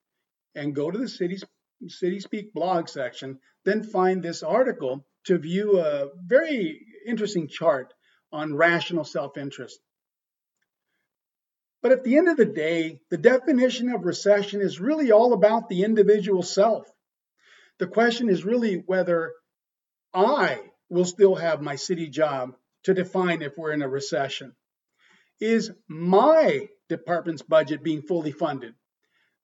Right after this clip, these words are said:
That is the real budget that must meet the test of an economic downturn,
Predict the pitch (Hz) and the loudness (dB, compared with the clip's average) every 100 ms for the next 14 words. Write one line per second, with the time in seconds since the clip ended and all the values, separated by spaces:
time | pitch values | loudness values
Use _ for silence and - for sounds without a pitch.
0 | - 233 339 302 339 285 240 311 311 185 | -2 0 0 0 -2 0 2 6 6 8
1 | 240 302 202 190 214 196 175 185 190 165 | 8 10 8 4 0 -2 -2 -2 -2 -6
2 | 170 247 269 247 226 185 208 202 - 180 | -2 -2 2 0 0 0 0 0 -4 -4
3 | 160 165 165 170 156 151 131 156 233 233 | -2 -4 -2 -4 -4 -6 -4 -4 -2 -6
4 | 135 120 123 | -8 -12 -14